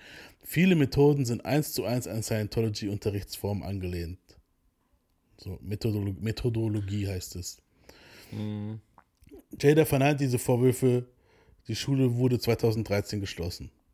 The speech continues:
Speaker 1: Will und Jada pumpten Millionen rein, fanden aber keine gewillten Spender, wo das Ding halt mit denen zusammenführen wollten.
Speaker 2: Mhm.
Speaker 1: Was komisch ist, weil Religi-, also Kirchen und so ist eigentlich sowas, wo eigentlich in Amerika eine Money-Maschine ist, Alter.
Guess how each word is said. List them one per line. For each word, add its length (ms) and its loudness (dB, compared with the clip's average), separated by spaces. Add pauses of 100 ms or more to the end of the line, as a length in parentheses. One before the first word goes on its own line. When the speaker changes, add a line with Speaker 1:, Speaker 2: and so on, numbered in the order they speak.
(460)
Speaker 1:
Will 160 4
und 160 2
Jada 220 4
pumpten 380 0
Millionen 440 2
rein, 340 0
fanden 420 -4
aber 240 -4
keine 480 -2
gewillten 500 -4
Spender, 600 -4 (960)
wo 380 -6
das 180 -10
Ding 160 -4
halt 180 -4 (220)
mit 160 -8
denen 120 -4
zusammenführen 600 -10
wollten. 240 -14 (640)
Speaker 2:
Mhm. 460 -8 (100)
Speaker 1:
Was 160 -6
komisch 340 -2
ist, 200 -12
weil 260 -10 (440)
Religi-, 360 -6
also 220 -4
Kirchen 420 -4
und 100 -6
so 140 -4
ist 100 -6
eigentlich 220 -4
sowas, 260 -4
wo 100 -6
eigentlich 220 -6
in 100 -6
Amerika 420 -6
eine 120 -8
Money-Maschine 720 -2
ist, 200 0
Alter. 360 2